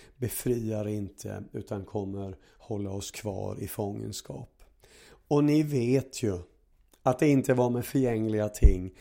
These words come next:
som silver eller guld ni blev friköpta från det meningslösa liv ni ärvt från era fäder. Nej, det var med Kristi dyrbara blod,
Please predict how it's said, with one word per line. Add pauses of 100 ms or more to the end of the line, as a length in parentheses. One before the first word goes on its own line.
(160)
som
silver
eller
guld
ni
blev
friköpta
från
det
meningslösa
liv (300)
ni
ärvt
från
era
fäder.
Nej, (320)
det
var
med
Kristi
dyrbara
blod,